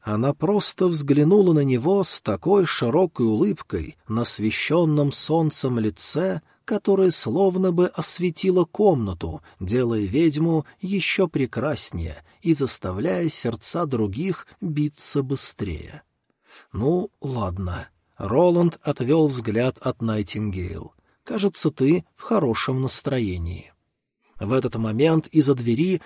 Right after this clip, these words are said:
раздался голос одного из охранников. «Ваше Высочество,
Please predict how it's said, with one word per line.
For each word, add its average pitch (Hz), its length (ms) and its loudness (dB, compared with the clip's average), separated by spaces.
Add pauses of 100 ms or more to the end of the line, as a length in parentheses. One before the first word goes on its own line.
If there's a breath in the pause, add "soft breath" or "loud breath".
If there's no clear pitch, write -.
(120)
раздался 151 720 0
голос 180 520 2
одного 160 460 2
из 143 140 0
охранников. 95 800 -4 (380 loud breath)
«Ваше 123 320 2
Высочество, 156 720 4